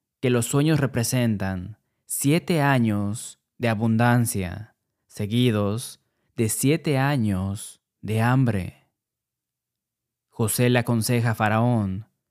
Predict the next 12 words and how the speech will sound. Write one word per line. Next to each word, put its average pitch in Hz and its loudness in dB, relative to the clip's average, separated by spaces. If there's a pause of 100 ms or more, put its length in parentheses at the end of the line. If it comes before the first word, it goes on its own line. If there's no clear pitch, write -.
(200)
que 127 0
busque 160 2
un 147 4
hombre 139 4
sabio 104 0 (240)
y 120 0
perspicaz 110 -2 (480)
para 113 0
manejar 113 -2
la 107 -2
crisis. 110 -6 (1120)
Naturalmente, 117 2